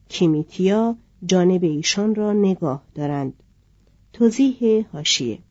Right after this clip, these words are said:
کیمیتیا انجمنهایی بود که رومیان در کنار فروم برپا می‌کردند. هر دسته یا صنف انجمنی خاص خود داشت که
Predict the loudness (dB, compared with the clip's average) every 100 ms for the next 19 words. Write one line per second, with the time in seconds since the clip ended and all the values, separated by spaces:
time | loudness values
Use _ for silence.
0 | _ _ _ _ _ _ _ _ _ _
1 | _ _ _ _ 0 2 2 0 0 2
2 | 0 -4 _ _ 2 2 4 2 0 0
3 | -2 0 0 -2 -2 0 2 2 0 0
4 | 0 0 0 0 0 -2 _ _ -2 0
5 | 0 -4 -6 -2 0 0 -4 -6 _ -2
6 | 0 2 2 2 -2 _ -8 -4 -4 -4
7 | -4 -4 -6 -6 -10 -6 -8 -8 _ _
8 | _ _ _ _ _ _ _ _ _ -2
9 | 0 2 0 -6 -2 2 4 2 0 -4
10 | -2 0 2 0 -6 _ _ _ 2 2
11 | 4 2 0 -2 -4 -4 -4 -4 -6 -6
12 | -2 -4 -2 -4 -2 -4 -6 -4 -2